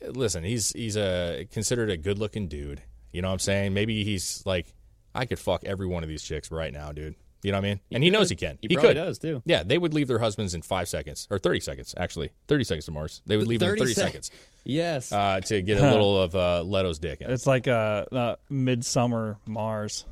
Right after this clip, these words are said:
Speaker 1: Yeah.
Speaker 2: It is Midsummer, yes.
Speaker 1: I would like to know what he's saying, though. Like, when he's doing these things and they're all
Speaker 3: Is he
Speaker 1: sitting, uh, like, Indian style in front of him, like a huge swarm of people, like, what are you saying that is so engaging? I would love to know that.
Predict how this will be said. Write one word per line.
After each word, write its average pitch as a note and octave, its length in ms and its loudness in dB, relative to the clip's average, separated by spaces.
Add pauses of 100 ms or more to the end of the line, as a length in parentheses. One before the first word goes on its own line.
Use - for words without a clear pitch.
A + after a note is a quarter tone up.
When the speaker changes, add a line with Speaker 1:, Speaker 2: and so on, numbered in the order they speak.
(140)
Speaker 1:
Yeah. E2 320 -6
Speaker 2:
It B2 200 -4
is C3 560 -2
Midsummer, G#2+ 720 -4
yes. A2 680 -4
Speaker 1:
I B2+ 80 6
would G#3 180 8
like F3+ 200 4
to F3 100 2
know A2 200 4
what A2+ 140 2
he's F#2+ 200 -4
saying, D#2 380 -2
though. - 140 -14
Like, F2 200 -6
when B2+ 80 0
he's A#2 160 0
doing D3 240 2
these C3+ 180 0
things A2+ 240 0
and G#2 80 -2
they're F#2+ 100 2
all F#2 120 4
Speaker 3:
Is C3+ 100 6
he E3+ 60 4
Speaker 1:
sitting, B2 240 2
uh, F2+ 180 -8
like, G2 240 -2
Indian A2 360 -2
style F2+ 340 0
in D#2+ 40 -6
front G2 220 0
of D#2+ 80 -4
him, D#2 100 -6
like D#2 160 -6
a - 40 -4
huge G#2+ 500 -4
swarm G2 400 -2
of - 60 -6
people, D#2 320 -8
like, D#2 140 -6
what F#2+ 340 2
are A#2 80 0
you G#2+ 160 -4
saying D2+ 640 -4
that F#2+ 120 0
is F#2 120 -2
so F#2 240 0
engaging? D2 520 -8
I F2+ 80 -6
would G2 160 -4
love F#2 200 -2
to - 80 -12
know D2 220 -10
that. B1 280 -12